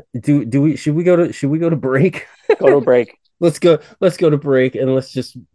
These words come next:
Speaker 1: let's just have a nice little palate cleanser, talk about something on the site,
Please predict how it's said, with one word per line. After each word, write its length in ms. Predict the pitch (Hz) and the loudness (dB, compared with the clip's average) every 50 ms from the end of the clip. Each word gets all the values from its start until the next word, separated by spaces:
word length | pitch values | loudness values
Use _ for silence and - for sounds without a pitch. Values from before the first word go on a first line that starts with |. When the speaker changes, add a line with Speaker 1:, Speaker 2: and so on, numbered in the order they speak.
| _ _ - - | _ _ -12 -6
Speaker 1:
let's 240 | 123 127 131 - | -4 -4 -4 -4
just 160 | - 131 120 - | -6 -10 -10 -8
have 240 | 123 131 127 123 | -4 -2 -2 -2
a 60 | 120 120 | -2 -2
nice 260 | 120 120 117 113 - | -2 -2 -2 -2 -2
little 160 | 120 110 107 | -4 -4 -4
palate 420 | _ - - 120 110 107 107 92 | _ -4 -4 -2 0 0 -2 -4
cleanser, 600 | - - 117 110 98 101 98 104 101 95 95 98 113 | -6 -6 -4 -4 -4 -4 -6 -6 -8 -8 -8 -10 -10
talk 240 | - - 131 123 117 | -4 -2 -2 -2 -2
about 200 | 113 113 107 - | -4 -6 -6 -6
something 280 | 123 113 107 - 104 | -6 -8 -8 -6 -6
on 100 | 104 104 | -6 -4
the 80 | 101 101 | -6 -8
site, 380 | - - - 104 98 98 92 | -10 -6 -4 -4 -2 -4 -6